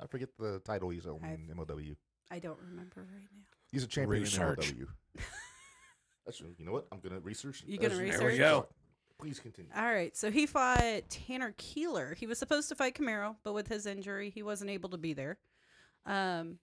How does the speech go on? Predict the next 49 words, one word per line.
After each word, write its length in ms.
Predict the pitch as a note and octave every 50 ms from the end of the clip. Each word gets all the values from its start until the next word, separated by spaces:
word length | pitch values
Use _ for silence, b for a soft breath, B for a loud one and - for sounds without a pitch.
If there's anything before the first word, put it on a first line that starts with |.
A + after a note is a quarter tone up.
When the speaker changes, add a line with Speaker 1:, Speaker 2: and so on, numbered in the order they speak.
| _ -
Speaker 2:
which 300 | G3 G3+ G#3+ - - -
this 240 | - A3+ G3+ -
actually 340 | G3+ F3 E3+ - - - E3+
turned 240 | E3 - - D#3+ D#3+
out 140 | D#3+ D3+ -
to 60 | - -
be 140 | - F#3 F3
such 580 | - - - - - - - D#3+ G#3 - - -
a 40 | -
good 180 | - A3 F#3
match. 460 | F#3+ F3+ E3+ D#3+ D3 C#3 - - - - -
I 120 | F#3+ G3+ G3
was 220 | G3+ G3 F3+ F3+
real 380 | E3+ E3+ F3 F3+ F#3 F#3 F3+ F3+
impressed. 720 | F3 F3+ E3+ - D#3+ D#3+ D#3+ D#3+ E3 - - - - - - _ _ _ _ _ _ _ _ _ _ -
I 60 | F#3
had 120 | E3+ D#3+ E3
seen 240 | - - G#3+ G3 F#3+
some 260 | F3+ - - F#3 F#3
things, 680 | F3+ - E3+ F3+ F3+ F3+ F#3 F3+ - - - - - - _ _ _
like, 200 | - E3+ E3 E3
I 20 | F#3
hadn't 180 | G#3+ D4 G#3 -
seen 140 | - G3+
a 40 | F3
whole 120 | D3 G3+ F#3
lot 200 | F3 F3 E3+ E3+
of 80 | F3+ E3
Alex 320 | E3 D#3 D#3+ D#3+ - -
Kane, 320 | - - F#3 E3 E3 E3+ F3
but 120 | E3+ -
I 60 | D#3+
had 100 | D#3 D#3
been 140 | D#3+ D3+ D3+ D3+
told 440 | - - F3+ F3 F3 F3+ F3+ E3
he 120 | F3 E3 D#3+
was 120 | D#3 D#3
a 40 | D#3
suplex 520 | - - F3 E3+ - F3+ E3+ E3+ - -
machine. 480 | - F#3+ - - G3+ F#3 F#3 F#3 F#3+ F#3 - b b b b b b b b b b b b -
Um, 300 | - F3 E3 D#3 D#3 E3
he 100 | D#3 A#3+
reminded 360 | A#3 A3 G#3 G#3+ A3+ A3+ A3 G3
me 80 | F3+
a 60 | D#3+
lot 340 | D3 C#3+ C#3 C#3 D3+ D#3+ D#3+
of 80 | D3 C#3
Taz. 680 | - C#3+ D#3 E3+ E3 C#3 C3+ B2 G2+ - - - -
Speaker 1:
Nice. 320 | - - - - - -